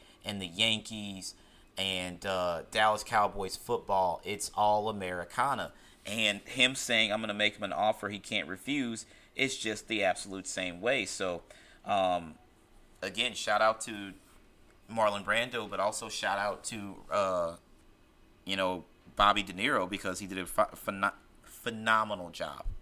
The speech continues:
uh, capturing the younger version of Corleone. And, uh, you know, when he goes back to, uh, Corleone, which is actually the town he's from, his name was Andolini, and they,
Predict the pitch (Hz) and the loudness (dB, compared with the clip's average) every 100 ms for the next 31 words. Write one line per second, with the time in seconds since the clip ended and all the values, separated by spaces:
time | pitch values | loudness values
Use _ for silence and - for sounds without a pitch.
0 | - - - - - - 95 - 104 95 | -14 -20 -20 -20 -8 0 2 2 0 0
1 | - 92 87 - 98 95 92 98 92 90 | 0 -4 -6 -10 -8 -6 -4 -4 -6 -6
2 | 90 87 90 87 - 92 87 82 - 92 | -6 -4 -6 -8 -4 -4 -4 -6 -6 -4
3 | 87 87 85 87 - - - - - 95 | -4 -4 -4 -8 -12 -20 -20 -20 -6 0
4 | 98 92 92 92 92 90 85 120 113 107 | 0 0 -2 -2 0 -2 -4 0 0 0
5 | 110 95 113 113 101 107 104 - - 113 | -2 2 2 2 2 4 4 2 -6 -8
6 | 98 92 87 - 98 87 - - 104 98 | -8 -8 -10 -8 -2 -2 -2 -4 -2 0
7 | 92 92 95 98 101 98 104 87 - 117 | 0 -2 -6 0 0 0 -4 -12 0 4
8 | 117 107 90 - 90 85 110 101 117 110 | 4 2 -4 -4 -4 -2 -2 6 6 6
9 | 110 104 101 90 101 104 92 87 90 92 | -2 -4 -4 -2 -2 0 -2 -2 -2 -4